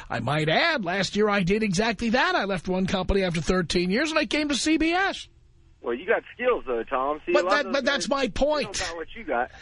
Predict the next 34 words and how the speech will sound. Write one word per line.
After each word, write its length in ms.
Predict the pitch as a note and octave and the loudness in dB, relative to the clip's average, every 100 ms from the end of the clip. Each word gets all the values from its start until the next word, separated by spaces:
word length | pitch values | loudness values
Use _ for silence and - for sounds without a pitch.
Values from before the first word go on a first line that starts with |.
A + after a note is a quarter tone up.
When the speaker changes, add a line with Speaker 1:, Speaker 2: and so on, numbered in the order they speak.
| - - - | -20 -18 -4
Speaker 1:
That's 220 | G#3 F#3+ | -2 0
my 120 | F#3 D#3+ | 0 0
point. 200 | G3+ F#3 | 0 2
What 140 | G#3 | 2
I'm 80 | F#3 | 2
saying 280 | - C4 B3+ | 2 2 2
about 260 | A3 G3+ | 0 0
writers 480 | F#3+ C4 D#4+ A3 E3 | 2 2 2 0 -2
is 100 | E3 | -2
that 120 | F3 | -2
they 180 | D#3 C4 | 0 0
really 240 | C#4+ C4 A#3 | 0 2 0
have 140 | F#3 | 0
no 120 | G#3 | 0
place 300 | E3+ G#3 F3 | 2 2 2
else 200 | F#3+ E3+ | 0 0
to 80 | E3+ | 0
go 180 | D#3+ D#3+ | 2 2
hawk 320 | - E3+ D#3 | 2 0 0
their 200 | - F3+ | 0 2
wares. 680 | A3 E4+ F4+ B3+ - - - - - - - - _ - - - - - G#3 | 2 2 2 0 -2 -8 -8 -12 -20 -20 -20 -20 _ -20 -20 -20 -20 -14 -4
Speaker 2:
Yeah. 80 | A3+ | -2
Speaker 1:
I 20 | |
mean, 160 | B3+ | 0
if 120 | A3+ G#3+ | 0 2
all 220 | C4+ E4+ | 2 2
the 100 | D#4+ | 0
movie 260 | D4+ B3+ | -2 0
studios 440 | A3+ - G3+ F3+ F3 | -2 0 0 0 2
pay 220 | - G3+ | 2 4
no 200 | G3 G#3 | 4 4
residuals 840 | G3+ F#3 G3 D#3 D3 A2 A#2+ - - - | 2 2 0 -2 -4 -6 -6 -8 -8 -8
for 200 | F3+ E3 | -4 -2
internet 720 | G3+ F#3 F#3+ D#3+ C#3+ - | 0 2 2 0 -2 -6